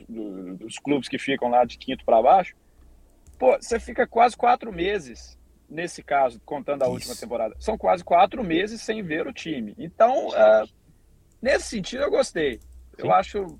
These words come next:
Speaker 1: positiva, é, essa mudança. Ah, a quantidade de jogos, engraçado, co-, a gente vai encontrar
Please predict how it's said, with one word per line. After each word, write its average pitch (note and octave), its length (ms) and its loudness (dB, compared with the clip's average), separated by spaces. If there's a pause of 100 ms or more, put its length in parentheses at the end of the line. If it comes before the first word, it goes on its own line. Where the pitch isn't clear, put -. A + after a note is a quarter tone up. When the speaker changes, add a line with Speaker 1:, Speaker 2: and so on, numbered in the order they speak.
(100)
Speaker 1:
positiva, F3 720 -4
é, B2+ 360 0
essa D3+ 180 -6
mudança. B2 480 -6 (720)
Ah, D3 500 6 (400)
a D#3 80 -4
quantidade G3+ 600 -4
de D3 100 -16
jogos, D3+ 480 -6
engraçado, D#3+ 720 -2
co-, G2 300 -16 (960)
a A#2 80 -10
gente B2 180 -14
vai B2 260 2 (120)
encontrar A#2 680 0